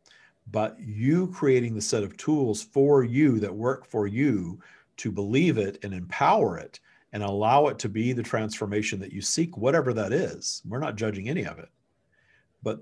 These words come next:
that's your own supernatural abilities. But when you, you ask us about someone's ability to, to, to manifest metals and to, to, to change the molecular structure of, of, of, of an object or a, an element,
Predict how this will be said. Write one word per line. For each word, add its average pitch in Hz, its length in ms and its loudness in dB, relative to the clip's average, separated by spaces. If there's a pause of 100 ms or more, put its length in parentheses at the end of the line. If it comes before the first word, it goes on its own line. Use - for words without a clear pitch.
(140)
that's 147 400 0
your 131 420 4
own 120 220 0
supernatural 95 760 -8
abilities. - 640 -6 (440)
But 113 140 -4
when 110 120 -2
you, 113 120 -4
you 113 340 -2
ask 147 320 0
us 117 160 -2
about 104 300 -4
someone's 113 420 -4
ability 107 520 2
to, 110 200 -8
to, 98 420 -6 (440)
to 107 160 -4
manifest 117 680 -2
metals 110 720 -2 (460)
and 104 220 -6
to, 107 300 -2
to, 107 220 -6
to 98 280 -6
change 127 680 0
the 101 400 -4 (560)
molecular 107 640 -2
structure 120 640 -2
of, 95 220 -8
of, 95 360 -10
of, 95 440 -8
of 90 240 -12
an 87 120 -10
object 107 540 -2
or 90 160 -8
a, 87 200 -10
an 87 100 -12
element, 104 520 -4